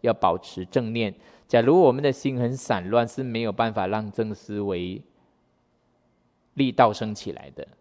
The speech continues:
啊。再来就是努力于正智的修学，就精进于这个正思维的修学。那其他正语、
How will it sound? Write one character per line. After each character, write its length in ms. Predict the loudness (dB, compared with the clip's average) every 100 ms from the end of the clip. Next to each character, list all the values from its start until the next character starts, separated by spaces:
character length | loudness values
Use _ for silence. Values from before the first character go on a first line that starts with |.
| _
啊。 140 | -16 -16 _ _ _ _ _
再 140 | 6 8
来 180 | 8
就 120 | 6 4
是 80 |
努 240 | 2 -2 0
力 260 | 2 2
于 160 | -2 -4
正 320 | 0 0 0
智 220 | -2 0
的 100 | 0
修 260 | 0 0 -2
学， 300 | -2 -4 -4
就 140 | -4
精 280 | -2 -2 -2
进 240 | 0 -2 0
于 400 | -4 -4 -6 -10 _ _ _ _ _ _
这 140 | -8
个 80 | -6
正 240 | -2 -2 -2
思 240 | -4 -2
维 160 | -2 -2
的 80 |
修 260 | -4 -6 -6
学。 320 | -8 -12 -12 -18 _ _ _ _ -6
那 160 | -6
其 300 | -6 -6 -8
他 440 | -4 0 2 2 -2
正 300 | 0 0 0
语、 380 | -6 -8 -12